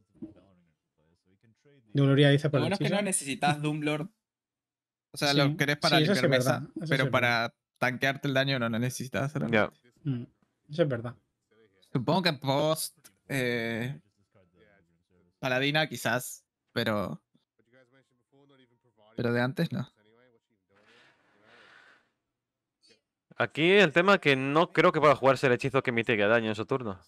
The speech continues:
Speaker 1: Que pues vendría bien para quitarse esos escuditos, pero claro.
Speaker 3: Ya, ya.
Speaker 1: Nah, los quitas, sí, los quitas bien. Quiere matar bicho. Me parece correcto.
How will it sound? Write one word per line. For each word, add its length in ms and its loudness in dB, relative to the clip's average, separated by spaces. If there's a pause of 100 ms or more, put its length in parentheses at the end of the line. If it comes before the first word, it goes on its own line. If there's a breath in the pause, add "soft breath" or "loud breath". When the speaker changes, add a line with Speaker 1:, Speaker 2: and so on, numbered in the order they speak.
(840)
Speaker 1:
Que 80 0
pues 180 2
vendría 260 4
bien 140 2
para 100 4
quitarse 260 2
esos 120 -2
escuditos, 480 -6 (580)
pero 180 -4
claro. 260 -6 (1040)
Speaker 3:
Ya, 240 0
ya. 100 0
Speaker 1:
Nah, 140 -2
los 100 -6
quitas, 280 -4
sí, 180 0
los 120 -2
quitas 240 -4
bien. 240 -12 (1300)
Quiere 140 6
matar 200 0
bicho. 320 -10 (1500)
Me 120 0
parece 260 -2
correcto. 340 -12